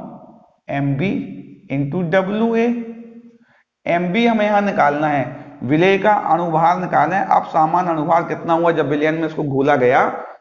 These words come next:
तो डाइमर बनने के कारण इसका कितना अब सामान्य अनुभार हुआ,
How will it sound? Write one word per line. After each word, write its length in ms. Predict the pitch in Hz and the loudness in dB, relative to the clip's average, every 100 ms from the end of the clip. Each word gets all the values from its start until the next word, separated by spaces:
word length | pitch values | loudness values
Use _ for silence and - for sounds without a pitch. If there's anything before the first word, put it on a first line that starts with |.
| _ _ | _ _
तो 60 | 170 | -2
डाइमर 420 | 147 151 165 202 | 2 2 2 0
बनने 280 | 190 165 160 | 0 -2 -2
के 100 | 160 - | -2 0
कारण 380 | 117 123 202 - - - | 2 2 0 -2 -10 -10
इसका 240 | 139 - 190 | -8 -2 -2
कितना 360 | - 165 202 208 | -2 -6 0 0
अब 140 | 196 | 0
सामान्य 380 | 220 196 202 196 | 0 0 0 0
अनुभार 340 | 202 196 202 | -2 0 0
हुआ, 220 | 208 214 | 2 0